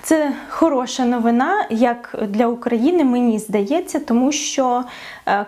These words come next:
канцлер Олаф Шольц займав доволі обережну, і я б сказала, навіть, е, е, приховано проросійську позицію. Він не говорив, е, звичайно, що він про Ро-, за Росію, але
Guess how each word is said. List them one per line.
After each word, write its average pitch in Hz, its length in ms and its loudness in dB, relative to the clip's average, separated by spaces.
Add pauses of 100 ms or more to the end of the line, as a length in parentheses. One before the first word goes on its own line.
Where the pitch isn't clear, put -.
канцлер 269 520 0
Олаф 220 300 0
Шольц 403 400 0
займав 240 420 2
доволі 233 420 0 (200)
обережну, 214 680 0
і 208 100 -4
я 247 120 0
б 247 120 -8
сказала, 226 440 -2
навіть, 226 520 -2 (880)
е, 220 340 0 (140)
е, 214 340 2 (200)
приховано 294 880 2
проросійську 277 960 0
позицію. 262 1000 0 (280)
Він 262 220 4
не 247 120 2
говорив, 240 760 0
е, 208 340 -2
звичайно, 202 560 -2
що - 200 -10
він 202 160 -2
про 214 240 -2
Ро-, 220 200 -2
за 202 300 0
Росію, 339 600 0
але 220 380 0